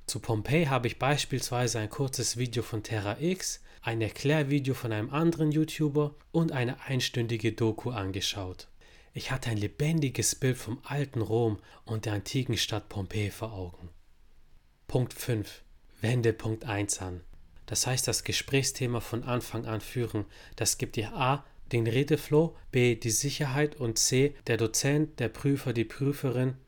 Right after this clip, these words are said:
bekommt das Gefühl, dass du dich mit dem Thema befasst hast und gut auskennst. Vor der Prüfung, vor allem vor einer mündlichen, aufgeregt zu sein, ist völlig normal.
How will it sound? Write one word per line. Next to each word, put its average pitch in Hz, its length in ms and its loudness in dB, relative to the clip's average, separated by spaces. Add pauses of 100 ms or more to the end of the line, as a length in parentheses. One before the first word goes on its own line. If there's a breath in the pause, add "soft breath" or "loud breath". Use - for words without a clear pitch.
bekommt 123 560 -2 (120)
das - 220 -2
Gefühl, 127 380 -2
dass 117 260 2
du 117 80 -2
dich 110 200 -2
mit 107 100 0
dem 104 120 -2
Thema 110 280 -2
befasst 104 500 -2
hast 104 200 -4
und 123 180 -4
gut 123 220 -2
auskennst. 107 680 -4 (720 soft breath)
Vor - 240 -2
der 123 140 0
Prüfung, 147 580 2 (340 loud breath)
vor - 200 -2
allem 131 140 2
vor 120 160 0
einer 107 160 2
mündlichen, 120 500 -2
aufgeregt 120 560 0
zu - 100 0
sein, 113 320 0 (240 soft breath)
ist - 180 -6
völlig 110 360 0
normal. 98 480 -4